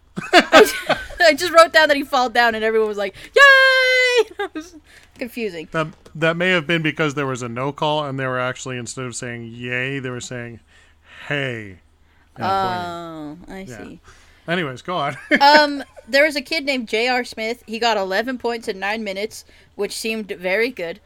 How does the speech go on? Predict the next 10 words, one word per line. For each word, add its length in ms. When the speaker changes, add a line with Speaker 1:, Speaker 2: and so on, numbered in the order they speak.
Speaker 1:
and 200
they 200
said 260
it 80
was 140
very 280
good. 260
Um, 420
also, 420
the 240